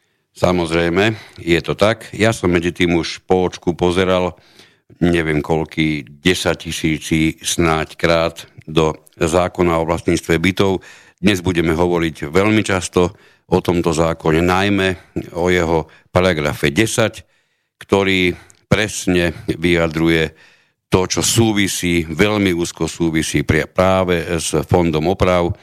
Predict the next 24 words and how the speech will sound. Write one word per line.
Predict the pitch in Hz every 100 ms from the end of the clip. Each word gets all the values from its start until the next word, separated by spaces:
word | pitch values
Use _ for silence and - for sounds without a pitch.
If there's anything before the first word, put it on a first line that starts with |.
| - - -
Pochopiteľne | 104 - 95 95 87 85 80 80
hovorím | 82 85 85 80 78 76
o | 80 78 71
zákone | 76 85 85 85 85 82
o | 78
vlastníctve | 80 82 85 78 - 76
bytov | 78 87 87 82
a | 78
nebytových | 78 80 78 76 69
priestorov, | 85 92 - 92 87 85 80 - - _ -
čiže | 90 82 80
hovorím | 78 85 82 80 82 80 73 - -
o | 78 71
zákone | 73 78 78 78 76 73
číslo | - 76 - 78 -
sto | - 85 82
osemdesiat | 76 80 76 76 - 78 71
dva | 82 92 - - _ _ _ _
z | 78
roku | 87 85 87 80
tisíc | 90 92 80 73
deväťsto | 87 85 - - 80 - - _ _ -
deväťdesiat | - 80 90 85 82 - 78 -
tri, | - 113